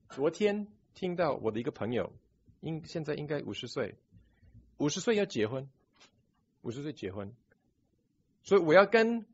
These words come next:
结，结过婚的人说，小心哦，你可能还要过单身的生活。我要跟单身的人说，“哎，要小心哦，你可能要过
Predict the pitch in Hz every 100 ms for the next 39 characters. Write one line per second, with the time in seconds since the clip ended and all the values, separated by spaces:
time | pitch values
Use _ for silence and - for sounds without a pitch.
0 | _ _ _ - 170 185 175 151 151 226
1 | 262 220 151 123 131 190 180 185 - _
2 | _ _ _ - 127 123 208 185 170 175
3 | _ - 165 139 120 117 113 143 135 -
4 | 165 135 98 - _ _ _ _ - 135
5 | 131 127 113 113 104 - - _ _ _
6 | _ _ _ _ _ - - 175 196 208
7 | 208 214 196 208 165 120 - 143 139 143
8 | 196 214 - 147 131 110 147 131 120 123
9 | _ _ 139 - 107 107 127 123 151 113
10 | 92